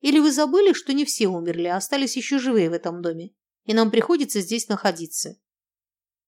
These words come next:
Экономка закусила нижнюю губу, кивнула и проворно убежала. Все были согласны с Макаром, все хотели есть, но стеснялись это произнести вслух. Стеснялись нарушить траур, накрывший дом. "Девушка,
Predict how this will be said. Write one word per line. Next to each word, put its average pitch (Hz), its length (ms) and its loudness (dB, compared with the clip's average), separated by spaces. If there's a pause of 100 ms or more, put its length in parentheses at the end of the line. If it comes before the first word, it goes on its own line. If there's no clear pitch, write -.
(280)
Экономка 269 480 -4
закусила 196 540 -4
нижнюю 170 420 -10
губу, 185 460 -8
кивнула 202 460 -4
и 233 80 -4
проворно 180 480 -4
убежала. 165 560 -6 (760)
Все - 220 -2
были 294 160 2
согласны 214 580 -2
с - 80 -10
Макаром, 156 480 -6
все - 200 -4
хотели 185 420 -2
есть, 311 440 -6 (100)
но 277 120 -4
стеснялись 294 680 -2
это 254 160 -8
произнести 185 560 -6
вслух. - 500 -8 (360)
Стеснялись 339 560 -2
нарушить 311 420 -4
траур, 180 400 -2
накрывший 196 540 -6
дом. 165 320 -6 (1400)
"Девушка, 202 800 -4